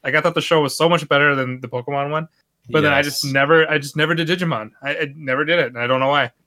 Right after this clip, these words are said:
Speaker 1: But I love the digital pets.
Speaker 2: I think it's probably because Ash kept losing no matter how hard he tried.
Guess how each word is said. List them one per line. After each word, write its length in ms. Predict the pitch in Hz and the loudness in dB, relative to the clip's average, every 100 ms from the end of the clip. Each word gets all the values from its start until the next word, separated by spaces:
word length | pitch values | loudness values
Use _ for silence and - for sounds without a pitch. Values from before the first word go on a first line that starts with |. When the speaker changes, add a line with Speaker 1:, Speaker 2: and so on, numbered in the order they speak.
| _ | _
Speaker 1:
But 120 | 170 165 | 0 2
I 60 | |
love 260 | 147 190 180 | 2 2 2
the 60 | |
digital 280 | 160 151 151 | -2 0 -2
pets. 400 | 156 120 - _ _ _ _ _ _ _ _ _ - | -2 -4 -8 _ _ _ _ _ _ _ _ _ -4
Speaker 2:
I 40 | |
think 140 | 143 - | -4 -2
it's 80 | |
probably 220 | - 127 117 | 0 0 0
because 220 | 113 - | -4 -2
Ash 320 | 104 110 - | 0 0 -2
kept 240 | 120 - | -8 -8
losing 500 | 92 101 104 127 127 | -10 -8 -6 -6 -6
no 80 | 110 | -4
matter 300 | 98 104 101 | -2 -2 -2
how 240 | 101 107 101 | 0 -2 -2
hard 260 | 107 101 | -4 -4
he 120 | 110 101 | -6 -8
tried. 460 | - 98 123 120 | -8 -8 -8 -10